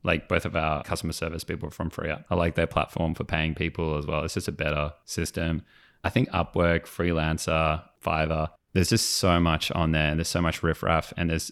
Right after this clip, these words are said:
not a decent process in terms of sorting through who can get on the platform. Anyone can get on the platform. So I'd prefer to use a more expensive platform that has pre-vetted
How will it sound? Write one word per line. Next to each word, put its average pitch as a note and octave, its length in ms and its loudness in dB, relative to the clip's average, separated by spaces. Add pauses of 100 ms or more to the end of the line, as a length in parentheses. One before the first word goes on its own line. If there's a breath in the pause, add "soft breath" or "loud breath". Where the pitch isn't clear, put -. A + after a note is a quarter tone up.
(100)
not E2+ 420 2
a E2 60 0
decent D#2+ 680 -2
process E2+ 480 2
in - 120 -2
terms E2+ 220 -2
of D#2+ 340 -2
sorting G2 360 2
through F2+ 260 0
who F2+ 200 2
can E2+ 300 0
get D#2+ 160 0
on F2 100 0
the F#2 80 0
platform. - 460 0
Anyone D#2+ 360 2
can D#2+ 220 0
get D#2+ 100 0
on E2 120 0
the E2+ 40 -2
platform. G#2+ 460 0
So - 160 -2
I'd F#2+ 100 0
prefer - 360 2
to F2+ 80 2
use E2+ 500 0
a - 100 -6
more F2 240 4
expensive E2+ 480 -4
platform E2+ 680 -2
that E2 160 0
has D#2+ 140 2
pre-vetted D#2 800 0